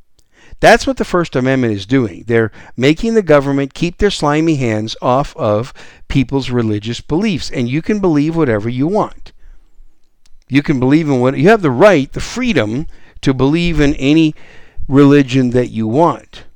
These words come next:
even if people d-, uh, disagree with you. Even if I, as a Christian that, who believes in the Lord Jesus Christ as my Lord and Savior, you know, I, e-, even though I believe that,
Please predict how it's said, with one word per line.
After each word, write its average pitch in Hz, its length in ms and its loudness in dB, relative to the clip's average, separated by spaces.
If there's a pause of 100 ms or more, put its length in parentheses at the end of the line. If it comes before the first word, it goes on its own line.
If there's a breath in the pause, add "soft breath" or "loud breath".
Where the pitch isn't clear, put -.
(460)
even 139 300 2
if 135 120 -2
people 135 300 -2
d-, 127 140 0
uh, 131 220 -4
disagree 139 500 -2
with 127 200 -4
you. - 200 -20 (1160)
Even 151 240 4
if 120 120 0
I, 160 240 4
as 120 220 0
a 123 60 -6
Christian 135 500 -2
that, 120 100 -2
who 127 140 -2
believes 120 420 0
in 117 140 -2
the 113 120 -2 (440 soft breath)
Lord 131 280 2
Jesus 117 380 -4
Christ 196 400 -2
as 113 120 -4
my 113 140 -2
Lord 123 300 0
and 107 140 -4
Savior, 156 640 -2 (2000)
you 151 120 2
know, 143 260 2
I, 151 300 0
e-, 175 320 -2
even 190 300 0
though 170 140 6
I 160 260 2
believe 117 440 0
that, 98 300 -10